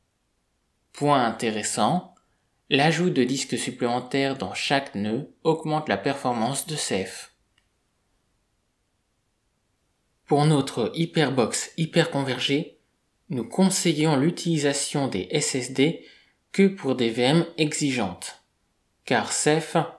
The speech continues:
est un système suffisamment performant pour gérer les disques de machines virtuelles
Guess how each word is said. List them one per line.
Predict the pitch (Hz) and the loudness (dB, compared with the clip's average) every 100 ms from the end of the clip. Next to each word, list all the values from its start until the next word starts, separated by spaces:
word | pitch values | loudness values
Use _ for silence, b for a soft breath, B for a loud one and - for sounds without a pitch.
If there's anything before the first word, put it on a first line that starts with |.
| - | -8
est | 127 123 | -6 -4
un | 120 | -6
système | 139 - 120 104 | -6 -2 -2 -2
suffisamment | - - 196 185 - 156 139 139 127 | -6 -2 -2 0 0 0 2 0 -2
performant | 110 160 156 151 131 127 151 170 - | -4 -6 -2 0 0 0 -2 -6 -6
pour | 117 | -4
gérer | 113 147 147 139 120 | 0 0 2 0 0
les | 107 | -4
disques | 98 147 165 - - | -4 -2 -2 -2 -4
de | 98 90 98 | -6 -4 -2
machines | 117 131 - 135 104 | -2 0 -2 -2 -2
virtuelles | 92 131 143 - 120 151 | -2 -2 -2 -2 0 0